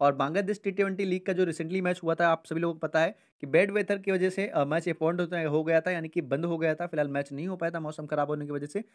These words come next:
तो यहाँ पे अब ये दूसरे पिच में खेला जाएगा, दूसरे स्टेडियम में खेला जाएगा। तो यहाँ पे अपनी टीम हम कैसे बनाएंगे, ठीक है? Telegram आप ज्वाइन कर लें, इसी वीडियोज़ को डिस्क्रिप्शन बॉक्स में आपको लिंक मिल जाएगा Telegram का,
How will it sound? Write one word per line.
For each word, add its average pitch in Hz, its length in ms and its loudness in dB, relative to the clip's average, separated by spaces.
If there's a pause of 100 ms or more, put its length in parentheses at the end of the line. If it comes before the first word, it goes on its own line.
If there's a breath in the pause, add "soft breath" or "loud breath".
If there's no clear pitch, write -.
(340 soft breath)
तो 156 180 6
यहाँ 170 280 2
पे 220 80 6
अब 190 140 4
ये 185 160 0
दूसरे 175 280 0
पिच 196 200 -6
में 185 100 -2
खेला 170 200 2
जाएगा, 170 180 4
दूसरे 165 260 -2
स्टेडियम 170 300 -2
में 190 120 -2
खेला 165 180 2
जाएगा। 156 320 4 (360 soft breath)
तो 139 60 -4
यहाँ 170 280 0
पे 220 80 2
अपनी 208 140 -4
टीम 185 200 0
हम 180 80 -2
कैसे 160 280 0
बनाएंगे, 113 320 -4
ठीक 196 140 -2
है? 175 100 0
Telegram 196 360 0
आप 190 100 -2
ज्वाइन 185 200 -2
कर 185 60 -2
लें, 190 100 0
इसी 180 160 -2
वीडियोज़ 165 280 0
को 175 60 -8
डिस्क्रिप्शन 156 320 -6
बॉक्स 156 200 -2
में 160 60 -8
आपको 156 100 -8
लिंक 151 220 -4
मिल 151 180 -4
जाएगा 160 200 4
Telegram 156 480 -2
का, 202 100 -2